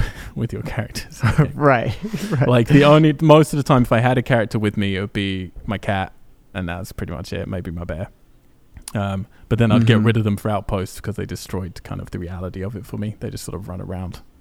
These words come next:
Speaker 1: everything. Um, so yeah, I, I really never used any of those. And I will say, as my final thing that I didn't get to say the other weeks, a criticism I have towards the game is actually the perk system. I don't think it works that well.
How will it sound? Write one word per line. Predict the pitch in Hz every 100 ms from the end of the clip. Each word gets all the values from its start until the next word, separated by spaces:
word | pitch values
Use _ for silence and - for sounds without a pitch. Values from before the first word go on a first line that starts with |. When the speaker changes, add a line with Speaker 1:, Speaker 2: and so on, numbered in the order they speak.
| -
Speaker 1:
everything. | 113 - 107 - - - - - - - - - - -
Um, | 175 92 95 - - - - - - - - -
so | 127
yeah, | 110 107
I, | 101 107 104
I | 110 107 - 113
really | 107 104 98 - - - - - -
never | 127 117 107 101
used | 98 92 92 92 82 - - - _ 127
any | 139 123
of | -
those. | 95 95 -
And | 123
I | 113
will | 113 131 117
say, | 131 113
as | 110
my | 110
final | - 139 127
thing | 110 117 98
that |
I | 90
didn't | 104 98
get | -
to |
say | 113 95
the | 92
other | 101
weeks, | 90 90 80 - - - _ _ _ -
a |
criticism | - - 147 127 131 110 101
I | 101
have | 104
towards | - 98 101
the |
game | 104 104 98 98
is | 120 120
actually | 127 131
the | 123
perk | 127 123 -
system. | 95 - 78 - - 107
I |
don't | 113 131 135 117
think | - 135 127 -
it | 110 87
works | 107 120 - -
that | 65 -
well. | 57